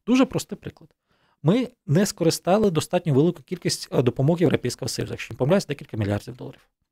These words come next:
Тому що не було проєктів. З іншого боку, ми знаємо, що в тому числі європейські інвестори, е, заходячи в Україну, вони відчувають брак робочої сили, тому що люди з'їхали.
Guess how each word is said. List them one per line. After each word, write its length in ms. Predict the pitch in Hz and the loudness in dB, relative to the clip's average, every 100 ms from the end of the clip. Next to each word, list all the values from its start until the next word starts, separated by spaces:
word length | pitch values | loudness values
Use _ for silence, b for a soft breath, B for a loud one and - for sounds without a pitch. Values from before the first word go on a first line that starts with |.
| _ _ _ _ _ _ _ _ _ _ _ | _ _ _ _ _ _ _ _ _ _ _
Тому 180 | 151 269 | 2 4
що 140 | - | 4
не 60 | 175 | 4
було 160 | 151 | 4
проєктів. 440 | 185 107 87 - _ _ _ _ _ _ - | 2 -2 -4 -12 _ _ _ _ _ _ -8
З 180 | 120 117 | 0 2
іншого 280 | 165 202 202 | 2 0 0
боку, 220 | 233 180 | 0 0
ми 80 | 143 | 0
знаємо, 320 | 117 147 185 | 2 2 0
що 200 | - 143 | 0 -2
в 60 | - | 0
тому 200 | 175 170 | 0 0
числі 240 | 131 131 | -2 0
європейські 440 | 131 131 113 - | 2 2 -2 -6
інвестори, 400 | 98 92 - - b b b b b - | -8 -8 -10 -12 b b b b b 2
е, 140 | 123 | 2
заходячи 380 | 110 127 127 - | 2 0 0 -2
в 60 | 110 | -2
Україну, 300 | 135 208 220 | 0 0 2
вони 640 | 131 143 185 185 180 170 | 2 2 4 4 4 2
відчувають 520 | 139 - 123 165 127 | 0 -2 4 4 4
брак 240 | 110 143 - | 2 0 0
робочої 360 | 113 120 139 | -2 -2 -4
сили, 280 | - 123 - _ _ - | -8 -10 -16 _ _ -14
тому 160 | 101 | -12
що 140 | 92 127 | -12 -10
люди 160 | 143 | -10
з'їхали. 300 | 147 131 _ | -10 -14 _